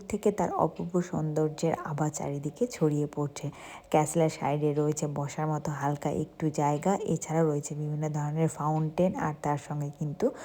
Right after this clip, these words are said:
ছোট্ট এক বোটানিক্যাল গার্ডেন। সেখানে আপনারা কিছুক্ষণ সময় কাটাতে পারবেন। এছাড়াও কিন্তু এইখান থেকে আপনারা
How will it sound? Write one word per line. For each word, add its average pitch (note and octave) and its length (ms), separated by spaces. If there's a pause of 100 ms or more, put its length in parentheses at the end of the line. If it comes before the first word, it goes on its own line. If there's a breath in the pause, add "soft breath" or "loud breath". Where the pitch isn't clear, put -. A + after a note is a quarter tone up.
(280 loud breath)
ছোট্ট F3 260 (200)
এক E3 80
বোটানিক্যাল D3 580 (100)
গার্ডেন। C3+ 300 (100)
সেখানে E3+ 380
আপনারা D3+ 360
কিছুক্ষণ D#3 360 (100)
সময় D#3 340
কাটাতে F#3 300 (100)
পারবেন। F3+ 340 (440 loud breath)
এছাড়াও E3+ 320 (100)
কিন্তু D#3+ 240 (220)
এইখান F3 260 (120)
থেকে D#3 200 (120)
আপনারা D3 300